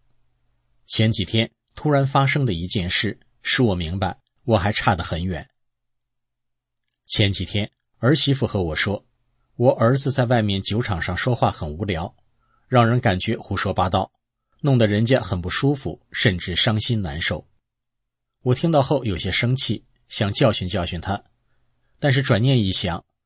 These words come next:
自己何尝不是这样，他的表现肯定是在提醒我什么。于是我静心地梳理了一下，自己近一段时间也说过一些过头的话，语气过于严厉，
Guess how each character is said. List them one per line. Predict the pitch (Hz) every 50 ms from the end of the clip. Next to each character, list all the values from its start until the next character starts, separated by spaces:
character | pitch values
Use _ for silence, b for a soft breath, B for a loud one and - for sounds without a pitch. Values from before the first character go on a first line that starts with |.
| _ _ _ _ _
自 | - 160 135
己 | 123 131
何 | - - 139 139
尝 | - 123 110 101
不 | 101 101
是 | - 104
这 | 90 - 101 85
样， | 90 92 - - _ _ _ _ _ _ _ _ _ _ _ _ _ _
他 | - 120
的 | 107 101
表 | - 101 92 85 87
现 | 87 - 127 110 - - _ _ _ _ _
肯 | - - 135 131
定 | 160 147
是 | 131 - 135
在 | 110 113 95
提 | - - - 98
醒 | 113 - - 151
我 | 139 104 73 -
什 | - - 73
么。 | 71 76 - _ _ _ _ _ _ _ _ _ _ _ _ _ _ _ _ _ _ _ _ _ _ _ _ _ _ _ -
于 | 110 110 113
是 | - - 131
我 | 107 98 95
静 | - - 127 101 92
心 | - 120 110
地 | 101 90 80
梳 | - - 117 107
理 | 104 92 71
了 | 69 80
一 | 80 78 85
下， | - - 101 92 - _ _ _ _ _ _ _ _ _
自 | - - 165 139
己 | - 131 123
近 | 120 - 170 147 120
一 | 110
段 | 104 117 107 101
时 | 98 - - 110
间 | - - 139 139 139 -
也 | 113 85 78
说 | - - 127 127
过 | 117 117 95
一 | 92 85
些 | - - 107 104
过 | - - 120 110
头 | - - - 139 85
的 | 90 101
话， | - - 78 - - _ _ _ _ _ _ _ _ _ _ _ _ _ _ _ _ -
语 | 123 123 123
气 | 120 - 147
过 | 135 139 147 127
于 | 107 104 107
严 | 110 104 85 78 90 110
厉， | 120 107 - -